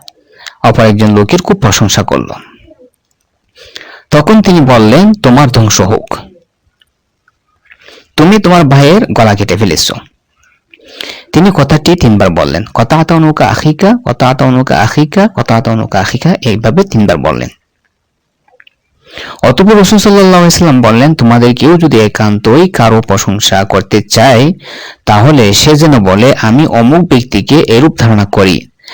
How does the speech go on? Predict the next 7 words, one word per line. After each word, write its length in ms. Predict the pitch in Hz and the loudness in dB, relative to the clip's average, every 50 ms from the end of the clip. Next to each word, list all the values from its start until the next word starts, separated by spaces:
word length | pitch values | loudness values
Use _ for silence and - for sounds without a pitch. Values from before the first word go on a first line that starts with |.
| - - - - - | -18 -16 -14 -6 -2
আর 180 | 95 120 156 | 0 0 0
প্রকৃত 500 | - - 147 127 - - - 160 165 - | 2 0 0 -2 0 0 -2 0 0 2
অবস্থার 760 | 180 143 110 101 104 107 - - - - 135 135 143 151 151 | 2 2 2 2 0 -2 -2 -6 -6 -2 0 0 2 2 2
হিসাব 480 | 151 139 131 127 131 - 151 151 160 180 - | 2 2 2 0 0 0 0 0 0 0 -2
আল্লাহ 360 | - 101 104 104 113 123 120 - - | -2 0 2 2 2 0 0 0 0
তাআলাই 420 | 98 95 95 101 107 127 147 147 | 0 0 2 2 2 2 2 0
জানেন।' 300 | 127 92 95 - 60 | 0 -2 -4 -4 -8